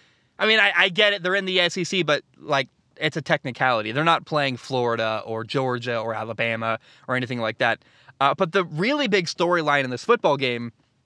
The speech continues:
is the return of Wake Forest starting quarterback Sam Hartman. He missed week one. Uh, earlier this offseason, it was reported he was out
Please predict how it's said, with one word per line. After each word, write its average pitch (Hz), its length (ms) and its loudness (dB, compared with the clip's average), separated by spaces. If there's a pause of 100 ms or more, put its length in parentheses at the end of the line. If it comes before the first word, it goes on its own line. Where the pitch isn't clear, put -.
(1160)
is 131 160 -2
the 165 80 2
return 156 540 -2
of 131 180 0
Wake 143 240 -2
Forest 139 300 -4
starting 139 340 -2
quarterback 123 520 -2 (400)
Sam 156 280 2
Hartman. 131 360 -4 (800)
He 143 100 -2
missed 202 240 0
week 220 200 -2
one. 165 500 0 (500)
Uh, 131 220 4 (100)
earlier 208 440 0
this 165 160 2
offseason, 127 800 0 (380)
it 139 160 0
was 139 160 -4
reported 156 440 2
he 143 100 0
was 131 160 -2
out 131 320 2